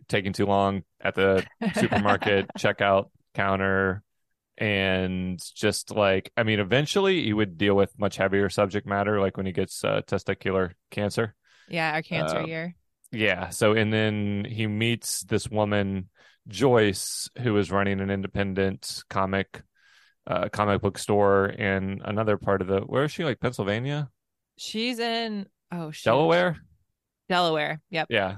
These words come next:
Speaker 1: okay, so she's, he, th-, this movie is very, like, rooted in Cleveland, um,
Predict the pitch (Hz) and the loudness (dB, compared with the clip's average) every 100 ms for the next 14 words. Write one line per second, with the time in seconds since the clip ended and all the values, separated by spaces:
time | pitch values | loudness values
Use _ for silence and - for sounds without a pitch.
0 | 101 - 101 92 90 110 101 127 104 120 | -4 0 0 0 -2 -2 0 -2 -2 -4
1 | 127 127 113 113 123 - 151 190 160 101 | -4 -2 -2 0 -2 0 0 4 4 4
2 | 101 113 110 104 98 95 - 101 101 101 | 4 4 4 4 4 2 0 0 2 4
3 | 101 - - 98 - 101 98 117 127 - | 2 -2 -8 -6 -2 -2 0 -2 -2 -10
4 | _ - 95 90 104 | _ -10 -8 -8 -12